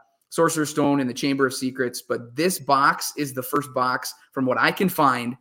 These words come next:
that you've got the big three. You've got Daniel Radcliffe,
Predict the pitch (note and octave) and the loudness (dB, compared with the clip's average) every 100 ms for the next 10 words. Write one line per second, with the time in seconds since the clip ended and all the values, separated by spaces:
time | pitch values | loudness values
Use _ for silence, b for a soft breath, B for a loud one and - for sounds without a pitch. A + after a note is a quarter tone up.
0 | _ _ _ - C3+ C3+ B2+ C#3 C3+ C#3+ | _ _ _ -2 2 2 0 -2 2 2
1 | C#3 B2 C#3 D3 C#3+ - E3+ C3+ A2 A#2 | 2 -2 0 0 -2 -4 0 0 -2 -8
2 | - - B2 B2+ B2 B2 A#2+ - _ _ | -14 -10 -6 0 2 2 2 -6 _ _
3 | C3 C#3 C#3+ C3+ B2+ B2 C3 A#2+ - - | 0 2 2 2 0 0 0 0 -6 -16